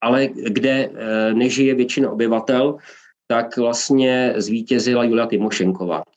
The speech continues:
která byla oponentkou, eh, Viktora Janukovyče.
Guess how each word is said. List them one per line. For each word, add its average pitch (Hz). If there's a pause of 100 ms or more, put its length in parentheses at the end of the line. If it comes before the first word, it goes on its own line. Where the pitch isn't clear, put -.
(120)
která 95
byla 104
oponentkou, 107
eh, 95
Viktora 98
Janukovyče. 92